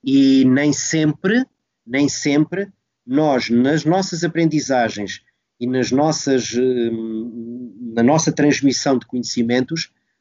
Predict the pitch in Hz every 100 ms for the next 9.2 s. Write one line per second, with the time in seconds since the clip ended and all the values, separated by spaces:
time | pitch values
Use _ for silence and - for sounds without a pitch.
0 | _ 147 147 - 147 160 123 131 120 107
1 | - - - 160 180 131 110 - _ _
2 | - - 151 151 147 123 151 - 127 -
3 | 147 139 123 113 - 123 131 131 131 -
4 | 147 143 110 110 107 - - - 123 -
5 | 135 131 - 151 151 117 117 - - 123
6 | 107 123 131 120 113 107 - 117 123 156
7 | 170 - _ _ _ - 143 139 - 147
8 | 160 - _ _ - 160 - 156 147 151
9 | 165 170